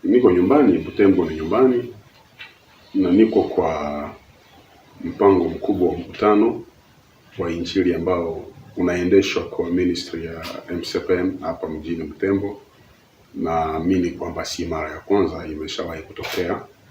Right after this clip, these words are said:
Kwa mwaka huwa tunakuwa na mpango wa kuja mara moja au mara pili ikibidi. Hii ndio yafanya tuko saa hizi Bute-, Butembo, na bado mkutano unaendelea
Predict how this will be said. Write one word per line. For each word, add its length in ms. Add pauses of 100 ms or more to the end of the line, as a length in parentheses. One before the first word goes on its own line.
(340)
Kwa 140
mwaka 380
huwa 360
tunakuwa 520
na 440 (260)
mpango 440
wa 100
kuja 240
mara 220
moja 460 (760)
au 200
mara 220
pili 300
ikibidi. 520 (680)
Hii 140
ndio 360 (120)
yafanya 440
tuko 280
saa 140
hizi 240
Bute-, 220
Butembo, 680 (560)
na 100
bado 280
mkutano 460
unaendelea 640